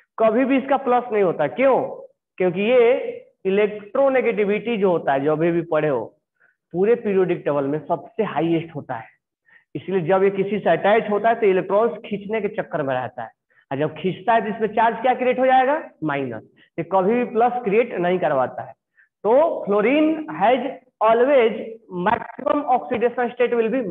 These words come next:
minus one, never be plus one, never be plus three, five, seven। Clear? और इस case में valency भी इसका,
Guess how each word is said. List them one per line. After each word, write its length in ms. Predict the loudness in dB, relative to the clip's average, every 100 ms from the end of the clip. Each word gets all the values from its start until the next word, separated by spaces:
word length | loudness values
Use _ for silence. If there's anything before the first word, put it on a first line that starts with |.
| -2
minus 480 | 0 0 0 0 -2 -8 _ _ _ _
one, 640 | -6 0 0 0 -6 -14 -20 _ _ 0
never 460 | 2 4 4 4
be 100 | 2 2
plus 280 | 2 2 2
one, 260 | 0 2
never 240 | 0 2 2
be 100 | 0
plus 220 | 0 -2 0
three, 180 | 0 0
five, 200 | 0 -2
seven। 300 | -2 -10 -10 -14 _ _
Clear? 600 | 0 4 4 4 0 -10 -18 _ _ _ _
और 300 | 0 0 0 -8
इस 100 | -8
case 260 | 0 0 0
में 80 | -2
valency 680 | 2 2 4 2 2 2 4
भी 160 | 4
इसका, 600 | 2 2 2 2 -2 -12